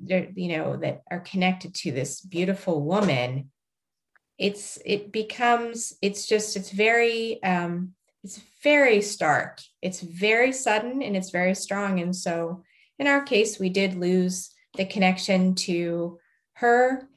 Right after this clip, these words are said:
our childhood home in many ways, prob-, you know, some substantial roots in Chicago, even though we do have friends there, but that's a whole lot of loss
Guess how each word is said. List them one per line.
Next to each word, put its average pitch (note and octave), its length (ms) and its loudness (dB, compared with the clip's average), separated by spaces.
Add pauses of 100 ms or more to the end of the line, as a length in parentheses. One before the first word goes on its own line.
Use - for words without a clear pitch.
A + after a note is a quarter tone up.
(460)
our G3 140 4
childhood G#3 640 2
home G3 420 0
in G#3+ 140 -2
many G#3 240 -2
ways, G3 640 -2 (440)
prob-, G3+ 480 2
you F3+ 180 2
know, E3+ 100 -4
some F3 360 -4
substantial F#3+ 640 -2
roots F3+ 340 -4
in F3 60 -6
Chicago, F3 500 -4
even E3+ 220 -4
though D#3+ 160 -4
we D#3 80 -2
do E3 200 -4
have F3 260 -4
friends D#3+ 480 -6
there, E3 460 -4
but D3+ 260 0 (280)
that's F#3+ 160 -6
a G3+ 40 -6
whole A3 180 2
lot G#3 140 4
of G3 100 4
loss F3+ 540 0